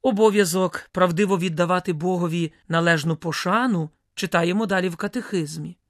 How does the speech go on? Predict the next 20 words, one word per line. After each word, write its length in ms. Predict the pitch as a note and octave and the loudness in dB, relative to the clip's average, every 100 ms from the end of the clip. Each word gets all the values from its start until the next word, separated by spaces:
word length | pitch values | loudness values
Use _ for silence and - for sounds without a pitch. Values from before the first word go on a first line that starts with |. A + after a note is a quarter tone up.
| _ _ | _ _
стосується 760 | - - G3 E3 E4 E4+ E4 B3+ | -12 -6 -4 0 2 2 2 0
людини 440 | A3+ E3 G#3+ A#3+ | 0 0 0 2
як 340 | A3+ G3 F#3+ - | 2 2 0 0
індивідуально, 1040 | F#3+ D#3+ D#3 D3 D#3+ - D3 D#3 F3 A#3 B3+ _ | 0 2 0 -2 -4 -2 -2 -2 -2 -2 -6 _
так 280 | - D#3+ - | -8 -8 -6
і 100 | - | -8
суспільно. 840 | G#3 D4 C#4+ - F3+ D#3 D3+ D3 E3 _ _ _ _ _ _ | -6 -4 -6 -8 -6 -6 -6 -8 -10 _ _ _ _ _ _
Саме 320 | - - F#3 F3+ | -8 0 2 2
в 60 | |
цьому 260 | - C#4+ D4+ | 2 0 2
полягає 440 | C4+ B3 B3+ C4+ | 2 2 2 2
традиційне 680 | C4 A#3+ G#3+ G3+ - C4 G3 | 0 -2 -2 -2 0 2 2
католицьке 600 | - F#3 A#3 G#3 F#3+ - | 0 0 2 0 -2 -4
вчення 600 | D#3 - F#3+ A#3 A#3 A#3 A3 | -6 -4 -2 -2 -2 -2 -6
про 340 | - F3+ F#3 - | -4 0 0 0
моральний 580 | F3 F3+ G#3+ C4 A#3+ A#3 | 0 2 2 2 0 0
обов'язок 720 | - F#3 C#4 G3+ E3+ D#3+ - | -2 -2 0 0 -2 -6 -8
людей 340 | F#3 E3 G3+ | -6 0 0
і 160 | - F3 | 0 -4
суспільств 840 | - D3+ - - G#3+ B3+ - - | -6 -6 -6 -6 -4 -4 -8 -10